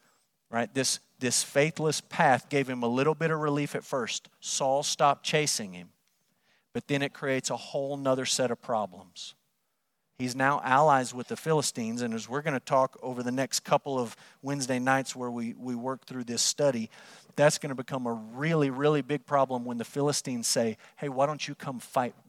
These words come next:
with us?" Not fight against us.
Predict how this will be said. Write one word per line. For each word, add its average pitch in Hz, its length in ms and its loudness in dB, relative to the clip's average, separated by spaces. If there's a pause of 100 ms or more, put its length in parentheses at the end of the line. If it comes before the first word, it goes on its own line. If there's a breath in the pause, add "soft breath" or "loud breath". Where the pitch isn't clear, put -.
(160)
with 131 300 -4 (420)
us?" - 560 -10 (420)
Not 147 240 0
fight 139 240 2
against 113 500 -6
us. 95 360 -6